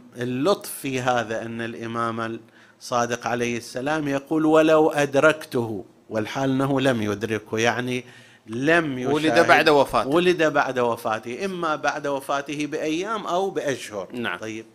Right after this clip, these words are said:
Speaker 1: فإذا ولد مثلًا في سنة، في سنة مية وثمانية وأربعين بناء على رواية، ولعلها هي الأكثر،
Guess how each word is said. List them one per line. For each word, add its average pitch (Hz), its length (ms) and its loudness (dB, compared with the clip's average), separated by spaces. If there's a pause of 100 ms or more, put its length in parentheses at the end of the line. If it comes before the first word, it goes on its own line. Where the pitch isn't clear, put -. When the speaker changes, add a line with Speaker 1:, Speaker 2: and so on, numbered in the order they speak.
(760)
Speaker 1:
فإذا 139 640 -2
ولد 208 440 -2
مثلًا 165 640 -6
في 139 260 -12
سنة، 143 360 -8 (480)
في 110 420 -12 (420)
سنة 139 400 -6
مية 143 460 -4
وثمانية 127 600 -6
وأربعين 113 680 -4
بناء 113 400 -4
على 104 260 0
رواية، 101 560 -4 (640)
ولعلها 120 600 2
هي 113 200 -2
الأكثر، 110 680 -4